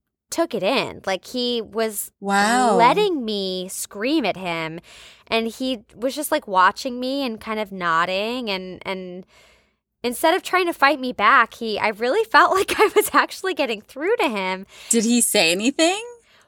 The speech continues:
Speaker 1: Well, eventually, I think <laughs> I actually, after the rage came out, then I started to get emotional, I think maybe because my body was kind of in shock that I had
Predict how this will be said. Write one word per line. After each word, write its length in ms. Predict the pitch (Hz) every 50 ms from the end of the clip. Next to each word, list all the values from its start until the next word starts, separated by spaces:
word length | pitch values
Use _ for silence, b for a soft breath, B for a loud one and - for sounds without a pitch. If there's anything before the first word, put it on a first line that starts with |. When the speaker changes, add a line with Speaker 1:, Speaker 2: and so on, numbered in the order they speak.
| b b
Speaker 1:
Well, 320 | 247 339 381 392 392 381 - -
eventually, 520 | 330 311 - 330 359 392 - - 480 480 415
I 120 | 349 403
think 280 | 392 - 427 403 453 -
<laughs> 20 |
I 280 | 440 - 508 480 381 370
actually, 480 | 466 - - 381 370 349 330 320 302 - B B B B B
after 340 | 240 269 330 - 415 415
the 100 | 294 277
rage 560 | 233 185 190 226 247 269 330 381 453 285 - -
came 220 | - 269 247 214
out, 200 | 202 196 190 -
then 140 | 233 233 247
I 80 | 294
started 260 | 311 - 285 269 277 208
to 80 | 247 -
get 160 | 226 202 190
emotional, 540 | 185 190 196 208 311 359 - - 233 208 185
I 100 | 175 180
think 200 | - 190 190 175
maybe 300 | 190 202 202 208 208 226
because 320 | 185 208 196 - 214 202
my 140 | 196 202 196
body 320 | 170 185 170 170 202 226 196
was 80 | 196
kind 200 | - - 202 185
of 60 | 175 170
in 60 | 175
shock 360 | 170 - 196 185 180 185 - -
that 100 | 202 180
I 140 | 180 180
had 240 | 185 185 180 - -